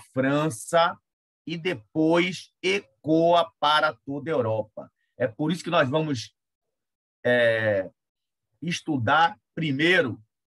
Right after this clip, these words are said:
o que aconteceu na França. Porque bate primeiro na França e ecoa pro restante da Europa. A partir da década de mil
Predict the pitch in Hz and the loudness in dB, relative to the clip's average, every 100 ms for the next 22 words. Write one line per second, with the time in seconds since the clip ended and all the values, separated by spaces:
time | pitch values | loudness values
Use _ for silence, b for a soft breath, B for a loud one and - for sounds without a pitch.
0 | _ _ _ _ 170 185 170 180 - 139 | _ _ _ _ -8 -4 -4 -6 -8 -6
1 | 156 165 170 - 110 98 - - _ _ | -2 -2 -2 -6 -8 -8 -12 -20 _ _
2 | _ _ _ _ _ _ _ _ _ _ | _ _ _ _ _ _ _ _ _ _
3 | _ _ 127 107 143 107 90 147 123 120 | _ _ -6 -2 -4 -2 0 0 0 -8
4 | 123 127 135 127 143 117 131 143 - - | -4 -2 -2 -2 -4 -4 -4 -4 -6 -12
5 | - _ _ - 151 175 175 _ _ 143 | -14 _ _ -2 2 2 0 _ _ 0
6 | 151 151 - 160 156 120 - 123 120 123 | 4 2 0 -4 -4 -4 -6 -6 -6 -4
7 | 139 85 82 - - _ _ _ _ _ | -2 -2 -4 -8 -20 _ _ _ _ _
8 | - 147 - 147 117 170 165 135 104 131 | -2 -2 2 0 0 -4 -2 -2 2 0
9 | 131 135 127 139 - _ _ - 107 170 | 0 -4 -2 -4 -6 _ _ -12 -8 -4
10 | 147 131 147 170 185 185 | -4 -2 -2 0 -2 -6